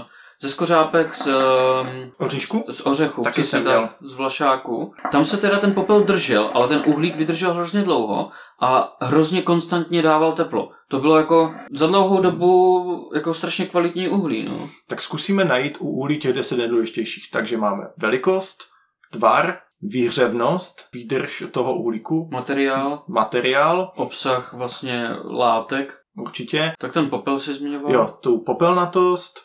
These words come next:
Speaker 2: předávanou pachuť.
Speaker 1: Mhm, rozhodně, no. Eh, jak moc smrdí při rozpalování, to se bere taky,
Speaker 2: Ano,
Speaker 1: ale
Speaker 2: smrad.
Speaker 1: já to moc jako, no, jako jo, je to důležitý. A
Speaker 2: A když to vezmeme stylicky, tak pravidelný tvar.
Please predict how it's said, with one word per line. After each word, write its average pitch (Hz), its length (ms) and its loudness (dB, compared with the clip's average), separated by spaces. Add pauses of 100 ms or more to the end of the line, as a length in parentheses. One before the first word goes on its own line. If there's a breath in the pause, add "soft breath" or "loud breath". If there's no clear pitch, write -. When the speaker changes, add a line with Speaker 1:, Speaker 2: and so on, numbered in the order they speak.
(120)
Speaker 2:
předávanou 127 500 2
pachuť. 180 480 0 (140)
Speaker 1:
Mhm, 139 380 -2 (440)
rozhodně, 131 540 -6
no. 110 240 -8 (2000)
Eh, 123 40 2
jak 139 120 4
moc 147 200 0
smrdí 135 320 -2
při 123 160 -6
rozpalování, 117 880 -2
to 135 80 -8
se 123 160 -4
bere 113 240 -2
taky, 117 280 -8
Speaker 2:
Ano, 113 180 4
Speaker 1:
ale 113 80 4
Speaker 2:
smrad. 117 480 -4 (220)
Speaker 1:
já 113 160 2
to 123 140 -6
moc 120 320 -6
jako, 117 320 -6 (220)
no, 123 260 0
jako 127 200 0
jo, 113 360 -2
je 120 100 -8
to 120 120 -6
důležitý. 113 580 -8 (200)
A 117 80 -2 (460)
Speaker 2:
A 147 220 6
když 123 240 -6
to 156 80 -2
vezmeme 127 320 0
stylicky, 127 340 -2
tak - 140 -8
pravidelný 107 420 -2
tvar. - 280 -8